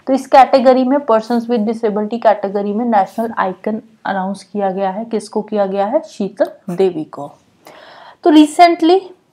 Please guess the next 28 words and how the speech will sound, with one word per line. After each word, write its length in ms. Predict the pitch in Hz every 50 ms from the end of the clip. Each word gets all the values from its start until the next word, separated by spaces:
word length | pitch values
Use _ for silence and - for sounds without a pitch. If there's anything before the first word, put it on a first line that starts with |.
| _ _ _ _ - 233
जो 160 | 247 240 240
हमारा 320 | 226 247 247 247 254 -
Election 440 | - 233 226 214 214 - - 254 254
Commission 440 | 240 262 233 233 226 226 - 247 240
of 120 | 240 233 233 - _ -
India 380 | 214 208 202 202 220 226 220 214
है, 240 | 202 220 269 302 - _ _ - - - - 247
उसने 280 | 240 233 254 254 277
Board 300 | 262 220 214 220 226 226
of 120 | 240 247 240 - - _ _ _ _ - -
Cricket, 440 | 233 240 233 - 277 277 277 - -
अ, 160 | 202 214 214 208 214
Council 400 | 226 220 214 214 208 - 262 247
for 160 | 254 254 233
Cricket 380 | 220 226 226 220 214 214 233 208
in 120 | 226 214
India, 320 | 208 208 196 185 202 214 208
बीसीसीआई 680 | 185 202 196 196 - 226 220 - - 226 196 190 190 180
जो 140 | 196 202
है, 180 | 185 196 240 -
उसके 320 | - 185 - - - 233
साथ 200 | 226 - 226 214 214 214 - - -
मिलकर 480 | 202 247 247 233 233 - 180 160 165 - - _ _ _ _ -
एक 220 | 226 233 226 - - - - - - - - _ -
क्रिकेट 420 | - 285 285 285 - 339 349 339 294
मैच 320 | 254 220 202 196 196 -
का 200 | - - 233 - -
एग्जीबिशन 680 | - 170 170 180 208 233 214 233 208 - - 240 226 220